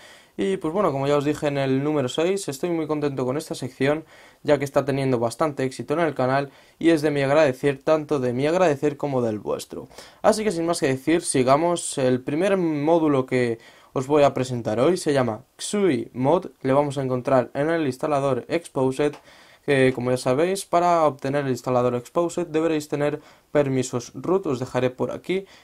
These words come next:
el vídeo para que podáis instalar perfectamente el instalador Exposed. Y pues bueno, una vez la hayáis instalado, eh, ya podréis instalar cualquiera de los módulos que os mostraré a continuación. Eh, sin más que decir,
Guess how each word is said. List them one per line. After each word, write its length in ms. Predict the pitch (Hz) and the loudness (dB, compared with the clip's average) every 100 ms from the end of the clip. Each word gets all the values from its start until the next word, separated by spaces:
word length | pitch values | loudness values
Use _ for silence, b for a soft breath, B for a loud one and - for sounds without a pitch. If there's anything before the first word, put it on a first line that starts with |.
| B | B
el 160 | 196 190 | -2 0
vídeo 360 | 165 151 160 160 | 0 0 0 0
para 320 | 165 165 165 | 2 2 0
que 100 | 156 | -4
podáis 400 | 147 135 135 - | -4 -4 -4 -8
instalar 480 | 131 - 127 127 127 b b b | -6 0 4 2 0 b b b
perfectamente 720 | 139 156 135 135 135 135 143 | -4 -4 -4 -2 -2 -2 -2
el 80 | 131 | -2
instalador 560 | 127 127 117 117 120 | -2 0 2 2 -2
Exposed. 720 | - 117 - 160 165 165 180 - B B B B | -6 -12 -4 -2 -2 -2 -4 -6 B B B B
Y 200 | - 196 | -4 -2
pues 180 | 190 160 | 0 0
bueno, 160 | 202 160 | 0 2
una 160 | 139 | 2
vez 140 | 139 135 | 2 2
la 120 | 135 | 2
hayáis 280 | 131 127 131 | 4 2 0
instalado, 580 | 127 123 131 147 170 170 b b b - | -6 0 0 2 0 -4 b b b 0
eh, 340 | 135 127 117 | 4 6 6
ya 120 | 127 | 2
podréis 500 | 127 127 127 123 117 | 2 2 2 2 0
instalar 480 | 147 139 131 127 139 | -4 -2 2 2 2
cualquiera 460 | 135 127 123 139 131 | 0 -2 0 2 2
de 80 | 120 | 2
los 200 | 117 135 | -2 -4
módulos 560 | 135 139 139 139 - b b b | -2 -2 -2 -4 -10 b b b
que 140 | 170 | 0
os 140 | 170 156 | 0 0
mostraré 460 | 147 - 139 139 | -6 -4 0 2
a 100 | 131 | 2
continuación. 880 | 120 120 117 123 110 101 104 82 117 b b b b b | 2 0 0 -2 -4 -6 -8 -10 -18 b b b b b
Eh, 440 | 151 156 147 147 143 | 4 6 6 4 2
sin 220 | 143 165 | -2 -4
más 120 | 190 | 0
que 120 | 165 | 0
decir, 340 | 151 190 214 | 2 0 0